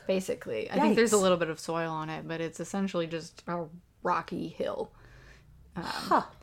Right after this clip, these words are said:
Speaker 1: yeah. It's, it's very, I feel like with the mist coming in, it's basically exactly what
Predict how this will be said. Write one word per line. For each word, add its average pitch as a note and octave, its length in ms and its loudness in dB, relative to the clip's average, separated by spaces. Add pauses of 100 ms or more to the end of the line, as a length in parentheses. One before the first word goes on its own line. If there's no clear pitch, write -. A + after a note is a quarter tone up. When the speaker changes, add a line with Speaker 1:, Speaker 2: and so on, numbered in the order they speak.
(360)
Speaker 1:
yeah. F#3+ 300 -2 (320)
It's, G3+ 420 -2
it's F#3+ 180 2
very, A3+ 400 4
I G3 100 2
feel G#3+ 260 6
like F#3+ 420 2
with F3+ 240 -2
the F#3 80 -2
mist E3+ 440 -4
coming E3 380 -4
in, D#3 440 -6
it's F3+ 340 -4
basically F#3 500 -2
exactly D#3 520 -4
what B2+ 360 -4